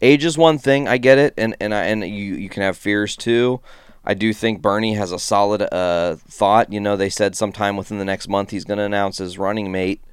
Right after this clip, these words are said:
Spoiler alert, a lot of people believe that it's three letters, A O C.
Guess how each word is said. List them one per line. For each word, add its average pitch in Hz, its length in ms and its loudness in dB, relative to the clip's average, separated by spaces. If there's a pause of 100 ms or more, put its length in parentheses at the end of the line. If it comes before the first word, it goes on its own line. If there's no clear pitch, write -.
(440)
Spoiler 113 640 2
alert, 92 420 0 (140)
a 85 80 -4
lot 90 440 0
of - 120 -16
people 101 320 -4
believe 92 460 -6
that 90 140 -4
it's - 180 -8
three 95 260 -6
letters, 90 560 0 (200)
A 95 280 0
O 95 200 0
C. 101 500 -6